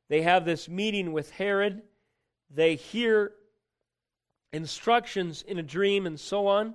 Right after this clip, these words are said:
After listening to the king, in verse nine, they, the wise men, went on their way. And behold, the star that they had seen when it rose went before them until it came to rest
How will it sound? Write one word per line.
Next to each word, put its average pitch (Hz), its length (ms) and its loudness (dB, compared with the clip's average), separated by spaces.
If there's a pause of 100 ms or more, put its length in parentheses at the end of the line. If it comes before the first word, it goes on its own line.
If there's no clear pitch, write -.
(720)
After 180 320 0
listening 247 480 0
to 220 120 -4
the 185 100 -2
king, 170 500 -4 (300)
in 160 100 -8
verse 185 300 -4
nine, 165 500 0
they, 160 440 2 (960)
the 143 80 -8
wise 180 340 6
men, 160 200 0
went 165 180 2
on 175 240 2
their 151 120 -2
way. 139 460 -6 (540)
And 180 140 2
behold, 196 500 6
the 156 100 -2
star 247 560 4
that 190 200 -2
they 214 140 6
had 226 180 4
seen 147 520 -6 (540)
when 185 240 2
it 185 40 0
rose 180 580 2
went 185 380 0
before 233 460 2
them 165 260 -4 (320)
until 180 360 2
it 175 140 -2
came 233 340 0
to 226 120 -2
rest 180 440 4